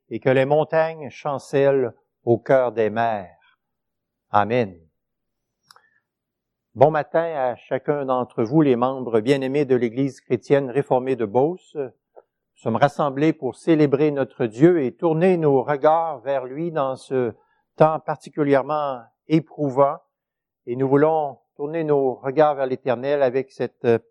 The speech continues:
parole du roi Josaphat qui un jour a dit ceci, «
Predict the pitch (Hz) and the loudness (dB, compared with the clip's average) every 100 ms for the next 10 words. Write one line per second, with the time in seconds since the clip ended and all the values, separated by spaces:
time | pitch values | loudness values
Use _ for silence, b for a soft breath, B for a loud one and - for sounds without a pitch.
0 | _ 165 151 165 190 180 151 127 113 123 | _ 0 2 0 0 -2 -4 -8 -6 -2
1 | 160 151 156 220 175 156 - 170 - 143 | 0 0 0 0 -2 -2 -2 -4 -4 -6
2 | 143 135 127 175 175 139 - _ _ _ | -4 -2 0 2 2 -2 -12 _ _ _
3 | 143 165 190 175 - 185 202 | -2 0 0 0 -2 0 0